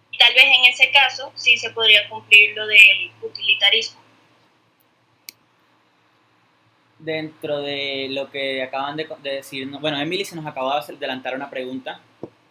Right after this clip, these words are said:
Speaker 2: Eh, es una, una, o sea, que teníamos más adelante planeada acerca de, no puedes encapsular todo en un punto de vista. Bueno, vamos a ir leyendo ento-, mientras tanto algunos comentarios del chat y ahora seguimos con las preguntas.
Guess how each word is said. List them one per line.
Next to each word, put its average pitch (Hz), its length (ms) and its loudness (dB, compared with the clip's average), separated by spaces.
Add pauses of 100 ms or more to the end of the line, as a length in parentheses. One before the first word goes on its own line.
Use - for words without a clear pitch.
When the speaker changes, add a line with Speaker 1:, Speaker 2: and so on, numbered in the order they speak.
Speaker 2:
Eh, 123 680 -4
es 131 180 -8
una, 135 480 -8
una, 139 280 -8
o - 20 -14
sea, 151 180 -6
que 143 60 -18
teníamos 131 240 -8
más 139 100 -12
adelante 139 300 -8
planeada 131 520 -10 (320)
acerca 135 600 -8
de, 127 500 -4 (840)
no 131 100 -20
puedes 131 200 -16
encapsular 127 480 -18
todo 123 200 -12
en 123 60 -16
un 120 60 -18
punto 117 300 -18
de 117 60 -12
vista. - 200 -20 (420)
Bueno, 151 280 -2
vamos 151 180 -6
a 180 60 -2
ir 175 60 -2
leyendo 175 280 -2
ento-, 170 260 -12
mientras 147 360 -8
tanto 151 440 -4
algunos 147 240 -6
comentarios 151 400 -2
del 147 200 -6
chat 151 340 -4
y 143 120 -4
ahora 135 340 -2
seguimos 131 260 -10
con 139 80 -18
las 135 120 -10
preguntas. 123 460 -10